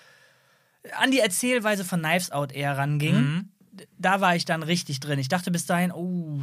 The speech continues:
Speaker 1: ist das jetzt so ein Ding von, wir versuchen ungefähr das Gleiche zu machen, aber dann doch nicht und wir müssen ja was anders machen und es funktioniert nicht. Also einfach nur ein Sequel des Sequels willen. Ich hatte ein bisschen Sorge bei dem Anfang des Guckens,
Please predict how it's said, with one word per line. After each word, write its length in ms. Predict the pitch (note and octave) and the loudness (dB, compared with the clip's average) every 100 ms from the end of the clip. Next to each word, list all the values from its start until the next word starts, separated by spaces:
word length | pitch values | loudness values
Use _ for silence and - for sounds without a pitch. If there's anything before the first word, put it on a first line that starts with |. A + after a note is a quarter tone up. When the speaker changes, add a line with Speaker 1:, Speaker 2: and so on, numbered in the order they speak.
| D3 | -8
Speaker 1:
ist 120 | E3 | -6
das 120 | F3 | -6
jetzt 160 | D#3+ - | -6 -6
so 80 | E3 | -6
ein 220 | D#3 D3+ | -6 -4
Ding 200 | E3 F3 | -2 -4
von, 360 | F3 E3+ D#3+ D3+ | -4 -8 -6 -6
wir 80 | |
versuchen 520 | C3+ C#3+ C3+ F3 F3+ F3 | -4 -4 -4 -4 -4 -6
ungefähr 720 | E3+ E3 D3 D3+ D3+ D3+ E3 | -8 -12 -12 -14 -16 -12 -10
das 160 | D#3+ - | -10 -8
Gleiche 360 | D#3 F3 F3 | -6 -6 -8
zu 160 | F3+ E3+ | -10 -10
machen, 340 | E3 D#3+ E3 | -8 -8 -10
aber 200 | D3+ D3+ | -6 -4
dann 180 | D3 D3 | -4 -4
doch 320 | D3+ E3+ - | -6 -6 -12
nicht 380 | D#3+ E3+ F3 - | -10 -10 -10 -14
und 560 | E3+ D3+ D3+ C#3+ - _ _ _ _ _ _ | -12 -10 -10 -10 -16 _ _ _ _ _ _
wir 100 | - | -8
müssen 200 | D#3 F3 | -6 -4
ja 80 | F3+ | 0
was 140 | D#3 C#3 | 0 0
anders 360 | D3+ F3+ F3 | -2 -2 -2
machen 260 | E3+ D#3+ D#3+ | -4 -4 -6
und 100 | D#3 | -8
es 100 | C#3 | -8
funktioniert 500 | D#3 C#3+ D#3 D#3+ F3+ | -10 -6 -4 -2 -2
nicht. 180 | F3+ D#3 | -4 -4
Also 140 | D3+ | -4
einfach 240 | D3 E3+ F3+ | -4 -2 -2
nur 100 | D3+ | -2
ein 100 | D3 | -4
Sequel 600 | - F#3+ F#3+ F#3+ F#3+ D#3+ | -4 -4 -4 -4 -4 -6
des 200 | D3+ - | -8 -6
Sequels 420 | F#3 G3 F3+ F3 | -4 -4 -6 -6
willen. 280 | F#3 F#3+ F#3+ | -4 -4 -6
Ich 60 | F#3 | -6
hatte 120 | F#3+ | -4
ein 60 | F#3 | -2
bisschen 240 | A3+ G#3 | -2 -2
Sorge 300 | F3+ F#3+ F#3+ | 2 2 2
bei 120 | F3 E3+ | 0 -2
dem 60 | D#3 D3 - | -4 -16 -12
Anfang 400 | E3+ A3 - F#3+ | -6 -4 -2 -4
des 160 | F3+ - | -4 -6
Guckens, 420 | F#3 F#3 F3 | -6 -4 -4